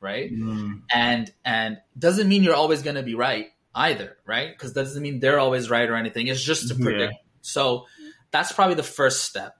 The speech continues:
Speaker 1: I would say,
Speaker 2: Right.
Speaker 1: is really important in making sure that, you know, you build these relationships with your supply chain, right?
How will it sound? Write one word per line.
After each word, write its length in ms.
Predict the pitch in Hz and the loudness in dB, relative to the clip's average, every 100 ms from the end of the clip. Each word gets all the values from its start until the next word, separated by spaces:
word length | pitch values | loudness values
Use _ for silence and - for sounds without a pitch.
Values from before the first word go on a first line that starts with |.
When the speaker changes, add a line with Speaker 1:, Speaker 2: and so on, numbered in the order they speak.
| - | -8
Speaker 1:
I 140 | 107 | -6
would 120 | 104 98 | -4 -4
say, 260 | 117 98 | -4 -2
Speaker 2:
Right. 180 | 92 92 _ 110 | -4 -8 _ -6
Speaker 1:
is 280 | 107 95 | -6 -6
really 300 | 110 123 120 | -4 -2 0
important 540 | 107 98 107 107 101 101 | -2 -4 -4 -2 -4 -4
in 120 | 101 | -4
making 320 | 104 101 107 | -6 -6 -8
sure 600 | - - 104 101 95 95 | -8 -6 -4 -2 -4 -6
that, 440 | 101 95 95 90 - _ _ _ _ _ _ _ _ _ _ | -4 -4 -4 -6 -14 _ _ _ _ _ _ _ _ _ _
you 120 | 131 | -6
know, 120 | 104 | -6
you 220 | 98 113 107 | -6 -6 -6
build 600 | 127 127 131 131 113 107 | 2 4 4 2 -8 -6
these 340 | 113 113 107 | -6 -6 -6
relationships 880 | 107 104 104 127 - 127 131 131 - - | -4 -4 -6 -8 -6 -2 -4 -4 -16 -6
with 260 | 107 104 | -6 -6
your 120 | 104 101 | -8 -8
supply 480 | 104 98 - 98 95 | -10 -12 -8 -8 -8
chain, 300 | - - _ _ _ | -12 -14 _ _ _
right? 240 | 98 110 | -6 -4